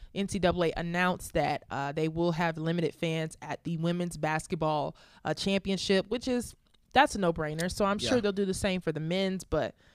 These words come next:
Speaker 1: it's just, again, not going to be the same. Um, so hopefully twenty twenty-two brings us
Speaker 2: Fine. Something.
Speaker 1: something better.
Speaker 2: Let me ask you
Speaker 1: <laughs>
Speaker 2: something though.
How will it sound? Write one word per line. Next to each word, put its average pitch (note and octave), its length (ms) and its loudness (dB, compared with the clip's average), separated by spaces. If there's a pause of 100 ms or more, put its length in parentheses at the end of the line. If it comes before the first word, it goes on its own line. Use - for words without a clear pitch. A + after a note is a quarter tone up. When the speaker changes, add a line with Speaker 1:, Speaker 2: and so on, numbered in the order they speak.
(140)
Speaker 1:
it's F3+ 120 2
just, G3 200 0 (160)
again, F#3 360 4
not E3 260 2
going F3+ 200 2
to F3+ 100 -8
be F3 120 0
the D3+ 80 -4
same. F#3+ 640 2 (440)
Um, E3+ 420 2
so E3+ 320 0
hopefully G3+ 800 0 (1000)
twenty A3 280 -2
twenty-two A#3 640 2
brings A3 340 -4
us - 420 -4
Speaker 2:
Fine. G2 220 -10 (400)
Something. - 400 -14
Speaker 1:
something A3 300 -6
better. D3+ 260 0 (280)
Speaker 2:
Let D#3+ 120 0
me F3+ 80 2
ask - 180 10
you D#3+ 60 0
Speaker 1:
<laughs> D3 100 2
Speaker 2:
something A2 240 -4
though. F#2+ 60 -12